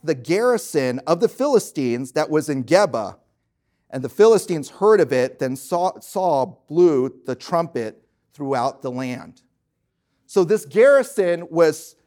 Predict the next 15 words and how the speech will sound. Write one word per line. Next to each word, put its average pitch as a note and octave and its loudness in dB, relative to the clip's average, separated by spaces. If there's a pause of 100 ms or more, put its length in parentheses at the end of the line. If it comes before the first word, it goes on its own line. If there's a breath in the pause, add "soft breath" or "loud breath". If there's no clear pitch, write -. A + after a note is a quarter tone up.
strategically G#3 -4
situated E3+ 0
in E3 -6
a D#3+ 0
way F#3+ 4
that D#3 -2
it D#3+ -6
was D3+ -6
posing A#3 -2
a D#3 2
threat G3 0 (260)
to F#3+ 0
Israel. F3+ 2 (880)
And F3+ -4
Geba F3 4